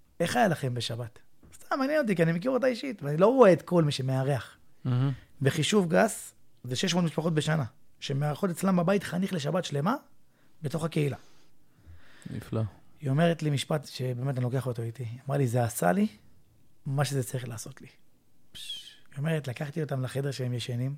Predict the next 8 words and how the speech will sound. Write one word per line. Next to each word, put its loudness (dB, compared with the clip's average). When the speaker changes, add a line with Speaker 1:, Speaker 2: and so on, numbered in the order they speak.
Speaker 1:
וזה -4
שתי 0
היבטים." -2
אה, -4
שני 0
היבטים. 0
היא -6
אמרה, 2